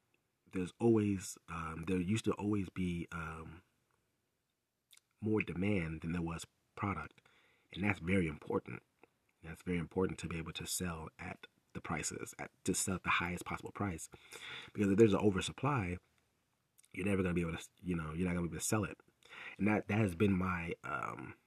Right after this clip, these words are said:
my, my signature for Q four for the past four years was like, yo, like, I was damn near almost able to command whatever price I wanted <clears throat>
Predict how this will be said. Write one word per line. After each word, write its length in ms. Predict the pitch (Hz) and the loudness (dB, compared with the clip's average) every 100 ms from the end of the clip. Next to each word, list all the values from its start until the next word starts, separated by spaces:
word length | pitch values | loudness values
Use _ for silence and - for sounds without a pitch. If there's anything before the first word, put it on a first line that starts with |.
| _ | _
my, 640 | 87 90 90 90 87 85 82 - | -2 0 0 -2 -2 -4 -8 -8
my 180 | 85 82 | -6 -4
signature 680 | - - 151 - 80 71 - _ _ _ _ - | -2 2 2 2 -2 -6 -12 _ _ _ _ -4
for 160 | 92 | -2
Q 260 | 80 - 90 - | -2 -2 -2 0
four 360 | 87 82 80 78 | -4 -4 -8 -10
for 80 | |
the 60 | 82 | -10
past 320 | - 85 - | -8 -8 -6
four 140 | 92 87 | -2 4
years 280 | 104 113 | 6 6
was 300 | 85 85 78 | 4 -4 -6
like, 240 | 82 80 80 | -8 -8 -2
yo, 180 | 104 117 | 0 2
like, 340 | 85 80 80 - - _ _ _ _ - - _ _ - | 0 -4 -8 -12 -20 _ _ _ _ -20 -20 _ _ -8
I 160 | 82 82 | -8 -8
was 180 | 87 - | -10 -2
damn 300 | 104 113 113 | 2 6 6
near 260 | 110 104 | 6 4
almost 400 | 101 98 104 90 | 2 4 4 4
able 160 | 104 101 | 2 2
to 140 | - | 0
command 760 | - - 87 98 113 85 80 82 - | -4 -2 0 2 2 0 -4 -8 -8
whatever 260 | 90 95 87 | -2 0 0
price 320 | - 98 95 | 0 0 0
I 100 | 80 | -4
wanted 600 | 80 80 101 90 78 - - _ _ _ _ - | -6 -2 0 0 -4 -12 -20 _ _ _ _ 12
<clears throat> 340 | - - - | 12 12 12